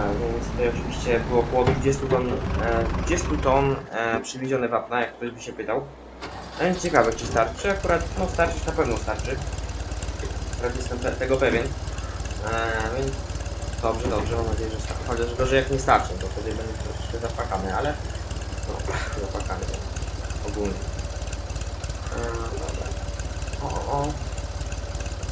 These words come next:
Dobra. Ojej,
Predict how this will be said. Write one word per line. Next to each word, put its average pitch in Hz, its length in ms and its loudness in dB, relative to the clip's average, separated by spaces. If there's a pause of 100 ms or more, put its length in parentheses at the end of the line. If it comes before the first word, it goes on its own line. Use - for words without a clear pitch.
(3750)
Dobra. 135 180 0 (3000)
Ojej, 110 180 4